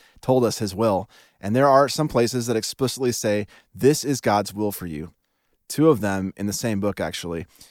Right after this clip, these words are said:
In First Thessalonians four, Paul says, "For this is God's will for you, your sanctification or your holiness." God's will is that you become more like him in every way. One chapter later in the passage we're in today, Paul says, "Rejoice always,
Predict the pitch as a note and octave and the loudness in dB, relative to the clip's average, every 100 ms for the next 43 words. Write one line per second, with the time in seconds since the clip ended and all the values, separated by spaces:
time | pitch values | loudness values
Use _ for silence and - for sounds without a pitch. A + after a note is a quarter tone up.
0 | _ - A2 C#3 C#3+ D3+ C3+ B2 B2 B2 | _ -8 -4 2 2 2 0 0 2 0
1 | G#2+ - B2+ A#2+ A#2 A#2+ - A#2 G#2+ - | -2 2 4 4 2 2 2 0 -2 -4
2 | A2+ B2 - B2 A#2 A2+ G2 G#2+ G2+ G2 | -4 -4 -4 0 0 0 0 -4 -4 -6
3 | G2 F#2+ - _ _ _ F#2+ F#2 A#2+ A#2 | -4 -6 -8 _ _ _ -10 -8 -6 -6
4 | - G#2+ G#2+ G2 E2+ F2+ F2 F#2 G2 F#2 | -8 -10 -6 -8 -8 -10 -8 -8 -6 -6
5 | D#2+ - - - - _ _ _ _ _ | -8 -10 -14 -16 -20 _ _ _ _ _
6 | _ _ - A#2 B2+ A2 B2+ A#2+ G#2+ A#2+ | _ _ -4 2 2 2 2 4 4 2
7 | G#2 G2+ G2 G#2 G2+ G#2+ G2+ G2 G2 F#2+ | 2 -2 -4 -6 -4 -4 -2 -2 -2 -4
8 | F2 G2 F#2+ F#2 - G2+ F#2 F#2 F#2+ F2 | -6 -8 -6 -8 -8 -10 -8 -8 -6 -6
9 | E2 F2+ - _ _ _ _ _ _ _ | -8 -10 -16 _ _ _ _ _ _ _
10 | _ _ A#2+ C#3 D#3 C3+ C3 A#2 C3+ B2+ | _ _ 0 2 2 2 2 4 4 4
11 | G#2+ G#2+ A2 A2 F#2 G#2 G2 F#2+ G#2+ A2 | 2 0 0 -2 -4 -4 -4 -2 -2 0
12 | G2 A2 G#2+ - A2 G#2 G#2+ G2 A2+ C#3 | 0 0 0 0 -2 -2 -4 -4 0 0
13 | - A2 G2 G2+ C3 - | 2 2 2 0 -4 -8